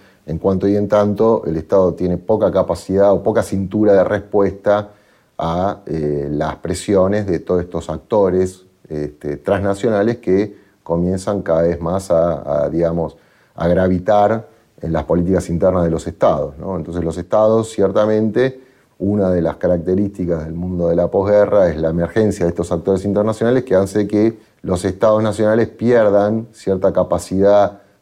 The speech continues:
de respuesta y de toma de decisiones en sus políticas públicas, en el diseño de políticas públicas internas,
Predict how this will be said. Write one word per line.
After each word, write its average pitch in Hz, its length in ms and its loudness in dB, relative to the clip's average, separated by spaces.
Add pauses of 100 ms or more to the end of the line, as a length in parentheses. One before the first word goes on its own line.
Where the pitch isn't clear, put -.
de 87 120 -2
respuesta 101 760 0
y 92 40 2
de 82 220 0
toma 95 280 0
de 95 40 0
decisiones 101 720 0
en 78 140 -8
sus 78 120 -8
políticas 85 540 -2
públicas, 85 460 0
en 87 80 0
el 90 180 0
diseño 101 340 2
de 82 60 0
políticas 87 440 0
públicas 92 420 -2
internas, 104 500 0